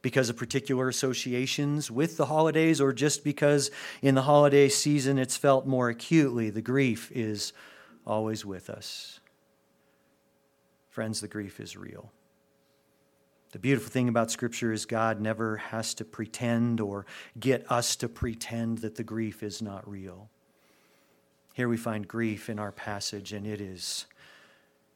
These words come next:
very real. Sixteen, when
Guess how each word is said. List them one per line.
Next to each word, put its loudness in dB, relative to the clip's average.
very -6
real. -10
Sixteen, -2
when -4